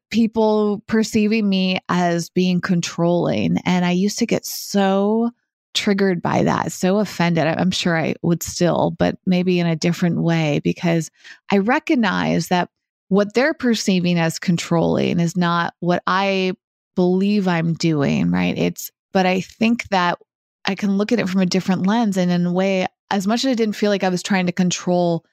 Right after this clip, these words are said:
them, what I was trying to control was the dynamic of, like, "Let me do this or ask them this, like, so that we can maintain a good relationship." Actually,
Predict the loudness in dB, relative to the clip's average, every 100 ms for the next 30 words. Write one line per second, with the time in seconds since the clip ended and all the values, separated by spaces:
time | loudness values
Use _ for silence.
0 | _ _ -2 0 2 2 2 0 0 0
1 | -2 _ _ _ _ _ _ -2 2 2
2 | 2 0 0 0 0 2 0 0 -2 0
3 | 0 2 2 0 -2 -2 0 0 0 0
4 | 0 0 0 -4 -8 -8 -8 -10 _ _
5 | -4 -2 0 2 2 -2 -10 _ _ _
6 | 0 2 2 0 0 2 2 0 0 -4
7 | -8 _ _ -4 0 2 2 2 0 0
8 | -4 -8 -2 0 0 0 -2 -2 -2 0
9 | 0 0 0 0 -4 -8 -16 _ _ -2
10 | 0 0 -2 _ -2 2 2 2 0 0
11 | 0 0 0 2 0 0 0 2 2 0
12 | -2 -2 0 2 0 0 0 2 0 0
13 | -2 -2 -2 -2 -2 -2 -2